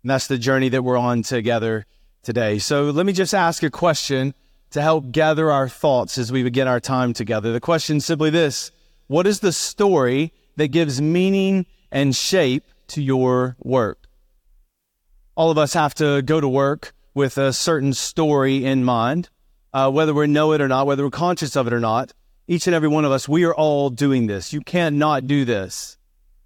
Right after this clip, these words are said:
So what is that story that is shaping and defining you when you show up at work? It might not be as obvious as we think. We might be very tempted to say, "Well, that's, that's pretty obvious. Like,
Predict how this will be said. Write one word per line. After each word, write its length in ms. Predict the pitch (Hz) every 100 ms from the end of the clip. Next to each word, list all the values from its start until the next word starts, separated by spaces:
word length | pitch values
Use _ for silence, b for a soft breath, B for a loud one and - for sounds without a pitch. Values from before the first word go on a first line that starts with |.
| _
So 440 | - 196 156 170
what 280 | 156 147 196
is 140 | 220
that 240 | 185 180 135
story 840 | - - - 185 143 107 117 170 _ _ _ _ -
that 140 | 156
is 180 | 165 151
shaping 680 | - - 180 202 208 202 196
and 180 | 147 143
defining 720 | 143 - 165 156 135 123 127
you 560 | 127 160 165 110 113 139 _ _ _
when 220 | - 127 131
you 120 | 147
show 320 | - 165 147
up 240 | 110 113 _ _ _ _ _ _
at 120 | 123
work? 260 | 135 123 - _ _ _ _ _ _ _ _ _ _ _ _
It 80 | 143
might 140 | 180
not 160 | 196 170
be 140 | 151
as 120 | 151 151
obvious 400 | 151 147 143 -
as 140 | 127
we 120 | 131
think. 380 | 120 175 131 101
We 120 | 131
might 180 | 156 165
be 120 | 139
very 220 | 143 151
tempted 380 | 135 160 139 143
to 60 | 127
say, 160 | 151
"Well, 100 | 143
that's, 140 | 143 135
that's 300 | - 139 131
pretty 220 | 156 135
obvious. 480 | 151 156 120 101 -
Like, 220 | 113 -